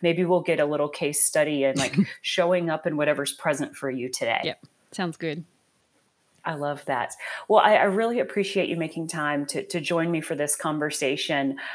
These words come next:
Speaker 1: just to help our guests get to know, or our guests, our listeners, you're our guest today. <laughs> See, there goes our brain, not
Speaker 2: <laughs>
Speaker 1: serving us quite well so far. Um, but to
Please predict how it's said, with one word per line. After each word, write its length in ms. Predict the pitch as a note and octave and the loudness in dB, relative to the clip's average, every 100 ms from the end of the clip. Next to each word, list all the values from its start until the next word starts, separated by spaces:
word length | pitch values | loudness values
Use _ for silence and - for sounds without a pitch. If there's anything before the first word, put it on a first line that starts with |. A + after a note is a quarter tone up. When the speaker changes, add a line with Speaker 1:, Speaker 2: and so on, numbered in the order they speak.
| - | -8
Speaker 1:
just 260 | - A#3+ - | -2 2 4
to 80 | E4 | 4
help 300 | B3 A3+ - | 4 2 2
our 100 | F#3+ | 0
guests 600 | F#3 E3+ F3 - - - | 2 2 4 4 4 2
get 220 | - - - | 0 0 0
to 80 | E3+ | 0
know, 280 | D3+ C#3+ C#3+ | 0 2 2
or 140 | C3+ C3 | 4 2
our 100 | C3+ | 0
guests, 500 | B2+ B2 - - - - | 0 2 2 2 0 -2
our 100 | D#3 | -2
listeners, 540 | C#3+ G#3+ D3+ - C3 D3+ | 0 2 2 2 -2 -2
you're 220 | D#3+ F#3 | 0 0
our 140 | - | 0
guest 320 | C3 - - - | 0 0 0 -2
today. 260 | - D4 B3 - - | 2 4 2 0 -2
<laughs> 200 | - C4+ C4+ | 2 4 4
See, 140 | A3+ | 4
there 220 | G3 F#3+ G3 | 8 8 10
goes 260 | F#3+ F#3+ | 8 8
our 140 | F#3 F3 | 6 6
brain, 360 | F#3 F3 C#4 C#4 - | 6 6 4 2 2
not 360 | B3 F3+ A#3+ | 4 4 4
Speaker 2:
<laughs> 20 | - | 2
Speaker 1:
serving 320 | E3 D#3+ C#3+ | 0 -2 -4
us 140 | C#3+ | -4
quite 240 | - D3+ - | 0 0 0
well 200 | C3+ C#3 | -2 -2
so 200 | D3+ C3+ | -4 -2
far. 320 | - - - G3 - - - | -2 -2 0 0 0 -2 0
Um, 400 | G#3 F#3 F#3 - | 2 2 -2 -8
but 200 | F#3 F#3+ | -2 -2
to 180 | G#3+ | 0